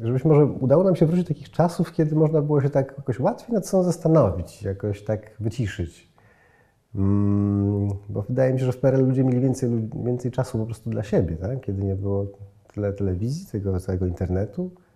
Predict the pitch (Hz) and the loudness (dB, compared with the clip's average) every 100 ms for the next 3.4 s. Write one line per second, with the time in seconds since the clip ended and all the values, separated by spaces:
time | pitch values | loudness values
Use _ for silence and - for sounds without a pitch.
0 | _ _ _ _ _ 117 101 95 95 95 | _ _ _ _ _ -10 -4 -4 -2 -2
1 | 95 101 98 - _ _ _ _ - 101 | -2 -4 -6 -12 _ _ _ _ -14 -6
2 | 101 101 123 139 139 135 131 131 127 - | -4 0 2 2 0 -2 -2 -4 -6 -4
3 | 123 123 123 127 | -2 0 0 -4